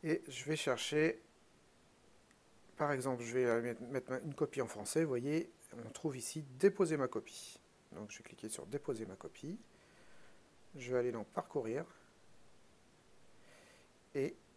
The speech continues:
je vais chercher dans mes, le bouton explorer, je vais chercher mon iPhone et je vais retrouver le document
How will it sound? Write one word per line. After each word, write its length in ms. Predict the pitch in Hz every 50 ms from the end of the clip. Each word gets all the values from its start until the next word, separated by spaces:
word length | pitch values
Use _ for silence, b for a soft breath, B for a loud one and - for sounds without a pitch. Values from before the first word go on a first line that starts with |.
| - - - - _ - - _ - - - - - - - - - - - - - - - - - - - - - - - -
je 160 | - - -
vais 180 | 117 113 113 120
chercher 640 | - - - 123 - - - - - 139 139 - - - - - - - - - - - - - - - - - - - - - - - - - - - - - - - - - - - - - - - - - - - - - - - - - - - -
dans 220 | 135 135 147 143
mes, 260 | 139 135 131 127 - - - - - - - -
le 60 | - 170
bouton 280 | 156 151 - - 156
explorer, 360 | 147 131 - - 147 143 151
je 80 | 143 139
vais 80 | 131 127
chercher 460 | 123 - 135 123 - - 131 - - - - - - - - - - - - -
mon 160 | 165 175 180
iPhone 500 | 160 135 120 - - - 127 135 156 165 170 - - B B B B B B B -
et 80 | 135 123
je 100 | - 135
vais 80 | 165
retrouver 380 | 175 170 - - 143 143 147 156
le 100 | 151 143
document 560 | 135 139 123 - - 113 120 123 131 - -